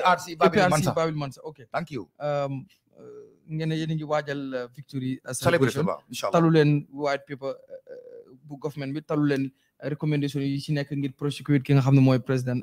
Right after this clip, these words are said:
Speaker 2: euh, di then president of Gambia, Yahya Jammeh. Talu leen ñi mu àndaloon ñëpp, ñi nga xam ne dañ leen tudd ne dañ leen war a, euh, prosecute. Yéen li ngeen tal mooy préparer li ngeen di def,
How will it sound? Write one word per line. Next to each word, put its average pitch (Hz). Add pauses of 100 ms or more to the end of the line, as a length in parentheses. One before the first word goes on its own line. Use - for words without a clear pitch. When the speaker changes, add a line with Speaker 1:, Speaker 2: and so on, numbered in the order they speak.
Speaker 2:
euh, 147
di 139
then 135
president 131
of 123
Gambia, 123 (220)
Yahya 123
Jammeh. 156 (300)
Talu 160
leen 143
ñi 147
mu 147
àndaloon 139
ñëpp, 160
ñi 156
nga 147
xam 147
ne 143
dañ 139
leen 139
tudd 143
ne 135
dañ 131
leen 131
war 131
a, 123 (260)
euh, 135
prosecute. 139
Yéen 143
li 151
ngeen 143
tal 139
mooy 131 (220)
préparer 147
li 143
ngeen 135
di 131
def, 135